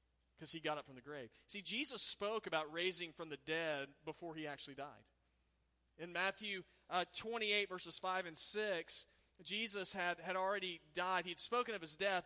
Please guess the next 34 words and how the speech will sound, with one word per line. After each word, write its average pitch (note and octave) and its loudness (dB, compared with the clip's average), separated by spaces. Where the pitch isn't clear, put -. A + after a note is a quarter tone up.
then F#3+ 0
it D3+ -4
happens, F#3+ -2
and E3+ -2
it E3 -4
says, F#3 2
"But F#3+ -2
the G3 -4
angel C4+ 2
told A3+ 0
the F#3+ 0
women F#3 0
who F#3 -6
came G3 -2
to F3+ -4
embalm F3+ 0
the F3+ 0
body E3+ 0
of E3 -4
Jesus," D#3 -2
said, D#3+ 0
"Don't B3 4
be D4 0
afraid, B3+ -4
because G#3 0
I G3+ 6
know G3+ 2
you're B3 0
looking A3 0
for E3+ -4
Jesus G#3+ 0
who G#3+ -2
was F3+ -2
crucified. G#3 0